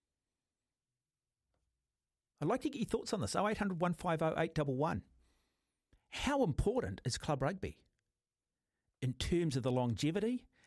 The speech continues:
and the sustainability of the game? And how important is it in the context of development and future All Blacks? You've only got to look at the recent results of the All Blacks.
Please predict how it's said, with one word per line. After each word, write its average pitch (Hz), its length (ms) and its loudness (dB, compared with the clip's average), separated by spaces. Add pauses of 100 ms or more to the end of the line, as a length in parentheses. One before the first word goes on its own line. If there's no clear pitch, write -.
(180)
and 131 100 2
the 123 60 2
sustainability 151 1000 0 (120)
of 185 220 0
the 170 80 0
game? 120 420 0 (1800)
And 127 100 0
how 262 360 2
important 196 500 0
is 170 180 0
it 143 80 0
in 123 120 0
the 120 60 0
context - 760 -2
of 117 100 -4
development 120 720 -2 (320)
and 120 140 0
future 156 400 -2
All 131 160 2
Blacks? - 440 -2 (3750)
You've 147 120 2
only 240 140 4
got 214 100 2
to 208 60 2
look 226 160 2
at 208 80 0
the 175 60 0
recent 208 260 0
results 196 340 0
of 226 80 -2
the 208 140 2
All 170 100 2
Blacks. - 480 -2